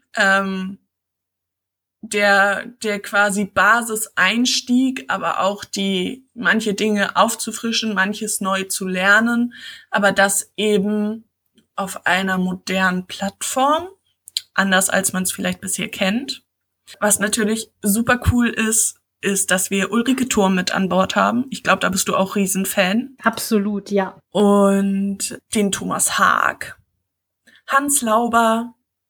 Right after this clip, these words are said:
Speaker 1: Gabriele Faber-Heinemann bin ich auch großer Fan. Und noch so einige mehr. Und wir freuen uns auf zusätzlichen neuen Inhalt, von dem wir, glaub ich, alle lernen können.
Speaker 2: Davon gehe ich auch aus. Also ich hab mich hier grad mal so ein bisschen durchgescrollt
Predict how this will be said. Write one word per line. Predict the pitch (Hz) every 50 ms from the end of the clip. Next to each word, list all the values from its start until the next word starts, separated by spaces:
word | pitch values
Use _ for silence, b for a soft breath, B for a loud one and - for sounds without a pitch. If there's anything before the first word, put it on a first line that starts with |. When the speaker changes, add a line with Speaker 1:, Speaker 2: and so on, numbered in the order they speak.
| _ _ _ _ _ _ - _ -
Speaker 1:
Gabriele | - 175 185 - - 196 185 185 180 185
Faber-Heinemann | 185 - - 175 175 190 190 190 185 196 202 208 202 196 202 196
bin | 190 185 170 185
ich | 180 - -
auch | 185 185 -
großer | - 185 185 - 190 185
Fan. | - 208 196 185 185 196 202 _ _ _ _ _
Und | - 233 233 226 233 240 240 - - - -
noch | 240 254 262 262
so | 262 - 262
einige | - - 240 269 277 277 277 262
mehr. | 254 254 247 240 226 226 247 277 269 -
Und | - 226 226 226 233 240 - - - -
wir | 220 233 233
freuen | - - 247 254 262 285 294 277
uns | 240 240 262 302 330 - - - - _ _
auf | - 208 214 233 - - - - _
zusätzlichen | - - - 311 330 339 330 294 269 269 - 269 262 269 254 - 262 247 247 240 226
neuen | 208 214 220 226 233 233 240 240 254 - -
Inhalt, | - 226 233 277 269 262 285 294 294 302 302 - - - - _
von | - - 226 214
dem | 208 220 226 220 220
wir, | 220 220 214
glaub | 214 208 208 208
ich, | 202 202 - - _
alle | - - 214 226 240
lernen | 226 214 208 196 - - -
können. | - - - - - - - _ _ _ -
Speaker 2:
Davon | - 196 196 220 - - 285 269
gehe | 247 254 254 262
ich | 247 247 214
auch | 262 285 269 - - -
aus. | 185 180 180 175 - 226
Also | 214 190 202
ich | - -
hab | 294 294 311
mich | 320 294
hier | - 254
grad | 240 247 247 247
mal | 233 214
so | 220 220
ein | 220
bisschen | 226 220 - 226 214
durchgescrollt | 214 269 311 294 - 262 254 - - 262 247 240 247 254 247